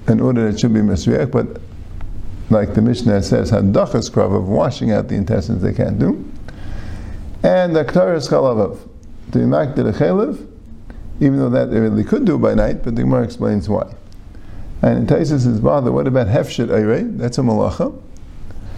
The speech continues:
And Taisus says that's included in Aktaris Chalavav. And even though there's a Machlekes if they could do the Hefshet on the whole thing, so Taisus brings, it's only you can't really do a Hefshet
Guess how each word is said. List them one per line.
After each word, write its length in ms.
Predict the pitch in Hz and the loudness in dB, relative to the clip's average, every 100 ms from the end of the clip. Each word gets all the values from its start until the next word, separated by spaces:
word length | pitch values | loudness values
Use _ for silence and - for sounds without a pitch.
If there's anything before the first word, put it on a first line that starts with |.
| - - - - - | 6 8 8 6 4
And 100 | 131 | 4
Taisus 300 | 165 165 165 | 4 4 2
says 200 | 170 151 | 2 2
that's 180 | 151 139 | 0 0
included 500 | 156 - 226 175 170 | -2 2 2 4 2
in 60 | |
Aktaris 500 | 156 143 - 156 139 | 2 0 2 2 2
Chalavav. 480 | - 123 104 87 92 | 2 2 2 -2 -6
And 100 | 117 | -2
even 220 | 143 147 | 0 2
though 120 | 135 127 | 2 2
there's 160 | 110 | 2
a 40 | 113 | 0
Machlekes 580 | 110 101 135 135 117 | 0 2 0 0 -2
if 140 | 120 101 | -2 -2
they 120 | 104 | 0
could 160 | 101 110 | 2 2
do 100 | 131 | 2
the 100 | 113 | 2
Hefshet 340 | 123 - 110 | 0 -2 -2
on 140 | 107 | 0
the 60 | 113 | 2
whole 180 | 175 302 | 0 0
thing, 420 | - 202 - - - - - - - | 0 -2 -4 -12 -16 -14 -14 -14 -10
so 120 | - | -2
Taisus 380 | 135 165 175 165 160 | 2 2 2 0 2
brings, 320 | 233 202 180 | 2 2 0
it's 160 | 170 190 | -2 0
only 300 | 185 175 160 | 2 2 0
you 60 | |
can't 340 | 135 170 160 160 | 0 0 0 0
really 240 | 151 147 | 0 2
do 200 | 131 139 | 2 2
a 40 | 127 | 2
Hefshet 580 | 143 143 135 120 - | 2 0 -2 -2 -4